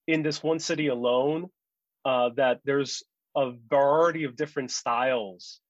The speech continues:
of clothing. So it's not just, uh, high-end, high fashion like in Paris or streetwear like in Japan, but here we have both high fashion and streetwear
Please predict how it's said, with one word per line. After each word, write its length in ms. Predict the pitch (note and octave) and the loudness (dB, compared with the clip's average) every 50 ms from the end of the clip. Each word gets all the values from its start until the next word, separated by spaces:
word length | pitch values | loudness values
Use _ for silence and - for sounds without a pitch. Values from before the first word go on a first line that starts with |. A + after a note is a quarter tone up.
| _ | _
of 320 | - A#2+ A#2 A2+ G#2+ - - | -10 -8 -8 -10 -10 -14 -18
clothing. 580 | - - D3 C#3+ C#3+ D3 C3+ C3 A2 F#2 F#2 F#2 | -10 -4 -2 -2 0 -2 -2 -4 -6 -8 -8 -10
So 200 | - - C#3+ C3 | -8 -6 -4 -4
it's 180 | C3 B2+ - - | -4 -6 -6 -4
not 380 | E3+ E3 E3+ F#3 G#3 G3 F3+ | -2 0 2 2 2 0 -2
just, 440 | C#3+ - D#3 D3+ D3+ D3 - - - | -4 -2 0 0 0 0 -2 -4 0
uh, 320 | D3 B2+ A#2+ A2+ A2 G#2 - _ _ _ _ _ _ - | 0 2 2 2 0 0 -4 _ _ _ _ _ _ -14
high-end, 920 | - - - E3+ E3 D#3+ D#3 D3+ D3 D3 D3 D3 C#3+ C#3+ C#3 C3+ C3 B2 A#2+ - - | -10 -6 -2 0 2 2 2 2 0 0 0 0 -2 -2 -4 -4 -6 -10 -12 -10 -4
high 200 | - C#3+ C#3+ C#3 | -4 -2 -2 -2
fashion 640 | C#3+ - D3 C3+ C3 - - - C#3 B2 A#2+ A#2 A#2 | -4 -4 -4 -4 -4 -6 -6 -8 -8 -8 -10 -10 -10
like 180 | A2+ A2 G#2+ - | -10 -10 -10 -8
in 120 | A2 G#2+ G#2 | -10 -12 -12
Paris 640 | - - - C#3+ C3+ C3+ C3 A#2+ A2+ - - - - _ _ _ _ _ _ _ _ _ _ - | -8 -4 0 0 2 2 2 0 0 -2 -6 -8 -10 _ _ _ _ _ _ _ _ _ _ -2
or 680 | - C#3+ C#3 C3 C3 B2+ B2 B2 A#2+ A#2 A2+ A2+ A2 G#2+ - _ _ _ _ _ _ _ _ - | 0 2 2 2 2 2 2 2 4 4 2 2 0 -2 -4 _ _ _ _ _ _ _ _ -12
streetwear 760 | - - - - E3+ F3 F3 - D3 C#3+ C3+ C3 B2+ B2 B2 A#2+ | -10 -8 -4 -2 0 0 0 2 2 2 4 4 2 2 0 0
like 220 | A#2+ A#2+ A2 - | -2 -4 -4 -4
in 80 | B2 A#2+ | -6 -6
Japan, 580 | B2+ A#2 - - C#3 D3+ D3+ C#3+ B2 G#2+ G#2+ - | -6 -8 -6 -2 0 2 2 2 2 0 -2 -4
but 140 | B2 A2+ | -6 -4
here 180 | G#2+ D3 D3+ D3 | -2 0 0 0
we 140 | C#3+ C#3 C#3 | 0 -2 -2
have 240 | A#2+ C3+ B2 G#2+ G#2 | -2 -2 -2 -2 0
both 220 | C#3 D#3 E3 D#3 | -2 -2 -2 -2
high 180 | - C#3 C3 A#2 | -2 -2 -2 0
fashion 400 | - C3 A#2+ A2 - - A#2+ G#2+ - | 0 0 -2 -2 -2 -6 -8 -4 0
and 160 | C3+ C3+ C#3+ | 0 0 0
streetwear 520 | D3 - - C3+ A#2 A2+ - G2+ F#2+ F#2 | -2 -6 -8 -8 -8 -8 -8 -8 -8 -8